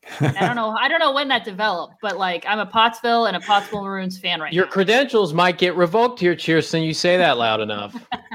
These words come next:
Speaker 3: We still gotta cover this team and their col-, impending collapse.
Speaker 1: I'm gonna be, be on the list that Dave's on, where I, I'm not gonna be able to go within ten feet of the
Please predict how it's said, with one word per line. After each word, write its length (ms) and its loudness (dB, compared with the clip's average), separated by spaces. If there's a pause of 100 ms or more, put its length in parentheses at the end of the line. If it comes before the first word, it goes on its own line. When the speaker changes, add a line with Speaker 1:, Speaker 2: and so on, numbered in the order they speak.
(280)
Speaker 3:
We 160 -6
still 140 2
gotta 200 4
cover 320 2
this 200 0
team 340 0
and 100 0
their 120 0
col-, 240 -2
impending 600 0
collapse. 640 -4 (440)
Speaker 1:
I'm 140 2
gonna 140 0
be, 300 0 (240)
be 140 0
on 240 2
the 160 -2
list 260 -4
that 220 -4
Dave's 340 -2
on, 280 0
where 220 -2
I, 140 2
I'm 300 -2
not 180 0
gonna 240 -2
be 140 -4
able 140 -4
to 100 -2
go 240 -2
within 520 -4
ten 220 -2
feet 240 -4
of 140 -8
the 360 -4